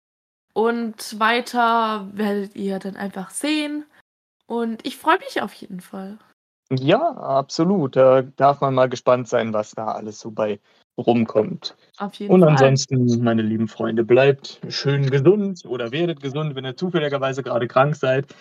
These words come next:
Speaker 1: <laughs>
Speaker 2: Und, äh, ja, <laughs> was wir natürlich nicht hoffen wollen, aber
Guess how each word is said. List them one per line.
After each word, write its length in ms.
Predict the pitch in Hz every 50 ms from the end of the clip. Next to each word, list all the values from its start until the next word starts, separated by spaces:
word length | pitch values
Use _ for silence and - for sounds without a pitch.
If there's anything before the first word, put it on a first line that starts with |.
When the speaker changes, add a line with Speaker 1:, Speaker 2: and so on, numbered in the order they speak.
| - - - 233
Speaker 1:
<laughs> 220 | 214 269 277 -
Speaker 2:
Und, 600 | 131 123 120 120 117 117 117 113 117 117 117 110 - - _ -
äh, 320 | 127 123 120 117 117 117 117
ja, 280 | 117 120 120 113 - -
<laughs> 120 | 170 170
was 300 | 151 143 131 123 123 - -
wir 80 | 123
natürlich 320 | 123 120 117 135 131 123 117
nicht 140 | 123 117 127
hoffen 240 | 135 135 - - 135
wollen, 300 | 139 143 156 165 165 -
aber 500 | 131 123 120 123 120 120 120 123 123